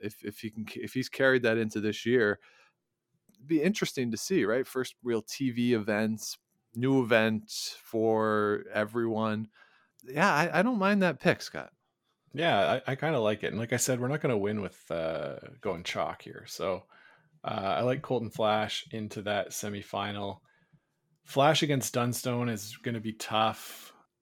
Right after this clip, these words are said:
Speaker 2: I feel like if Flash is beating Botcher, they're probably beating Dunstone too. They're probably feeling it on a bit of a heater.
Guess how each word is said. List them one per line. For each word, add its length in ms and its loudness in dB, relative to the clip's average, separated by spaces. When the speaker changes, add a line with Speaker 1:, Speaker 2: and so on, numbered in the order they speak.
Speaker 2:
I 60 -14
feel 320 2
like 160 6
if 80 0
Flash 500 2
is 100 -6
beating 340 -4
Botcher, 500 0
they're 100 -4
probably 640 -2
beating 340 -2
Dunstone 560 -4
too. 220 -6
They're 140 -4
probably 340 -6
feeling 400 -6
it 260 -4
on 200 -6
a 40 -10
bit 140 -6
of 120 -6
a 40 -6
heater. 480 -8